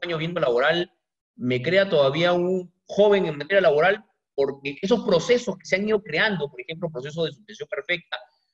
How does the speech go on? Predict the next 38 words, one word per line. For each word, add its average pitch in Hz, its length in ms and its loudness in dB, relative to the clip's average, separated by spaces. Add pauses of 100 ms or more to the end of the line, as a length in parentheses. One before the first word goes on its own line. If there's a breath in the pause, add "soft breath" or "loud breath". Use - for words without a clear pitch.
(120)
no 160 180 -4
sé 190 120 -2
cómo 202 200 6
habrá 202 100 6
pasado 196 320 6
en 190 80 2
otras 190 240 0
legislaciones, 143 640 -2
pero 151 140 -6
no 185 100 0
han 202 80 0
sido 220 240 0
procesos 175 500 -2 (960)
que 156 140 -2
nosotros 190 400 0
tuviéramos 180 380 0
un 202 140 0
expertise, 196 460 -6
sino 165 140 -4
que 180 120 -4
fueron 202 180 0
procesos 226 340 -6
creados 202 440 2
para 139 200 2
esta, 247 400 2 (200)
eh, 117 120 -14
coyuntura. 113 640 -6 (480)
Y 139 100 -6
entonces 190 280 0
nos 202 180 0
tocaba 220 360 2
nuevamente 214 600 -2
revisar 175 600 -2
los 170 220 -4
temas, 139 360 -6 (920)
analizar 151 840 2
las 127 180 0
normas, 143 520 0